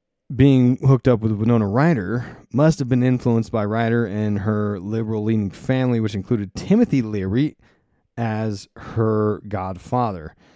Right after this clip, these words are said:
Um, and of course, Timothy Leary takes you into lineage of Aleister Crowley and Aldous Huxley and L S D and psychedelics and all that stuff. So you've got a lot of strange connections there.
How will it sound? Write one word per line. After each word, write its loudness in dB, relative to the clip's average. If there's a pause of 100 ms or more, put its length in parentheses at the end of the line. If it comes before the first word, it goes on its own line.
(640)
Um, -6
and -4
of -10
course, 2
Timothy 2
Leary 2 (840)
takes 0
you 8
into 4
lineage 4
of -2
Aleister -2
Crowley 2
and -6
Aldous -6
Huxley -4
and -4
L -4
S -8
D -2
and -4
psychedelics -4
and -6
all 0
that -4
stuff. -14 (2250)
So 0
you've -2
got 4
a 2
lot 6
of 0
strange -4
connections -8
there. -16